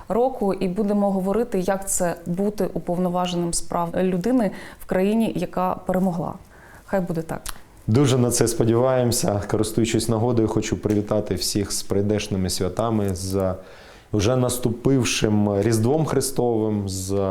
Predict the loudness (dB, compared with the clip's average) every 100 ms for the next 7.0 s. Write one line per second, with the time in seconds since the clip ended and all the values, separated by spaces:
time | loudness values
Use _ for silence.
0 | 0 -2 -4 -6 -4 -2 0 0 2 2
1 | 0 0 -4 -4 -6 -8 -4 -2 0 0
2 | 0 0 0 -2 -2 -2 -4 -4 -4 -2
3 | -2 -2 -2 -2 -4 -4 -6 -8 -14 -20
4 | -20 -12 -4 -4 -2 0 0 0 -4 -2
5 | 0 0 0 0 -2 -2 -4 -6 -12 -20
6 | -20 -20 -6 0 2 2 2 0 -2